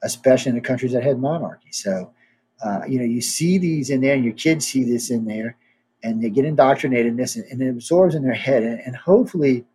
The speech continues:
it's lessons that they're learning that will actually better us in the long,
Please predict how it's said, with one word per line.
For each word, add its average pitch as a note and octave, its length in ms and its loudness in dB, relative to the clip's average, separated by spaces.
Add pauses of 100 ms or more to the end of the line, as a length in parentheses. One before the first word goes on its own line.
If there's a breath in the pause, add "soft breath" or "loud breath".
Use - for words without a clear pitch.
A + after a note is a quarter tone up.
(720)
it's C3+ 200 -6
lessons D#3+ 400 4
that C#3 140 6
they're C3 160 4
learning B2 420 -2
that A2 120 -2
will A2+ 140 0
actually A#2+ 340 0
better A#2+ 460 2
us A2 280 2
in G2 60 -8
the G2 60 -6
long, G#2 400 -8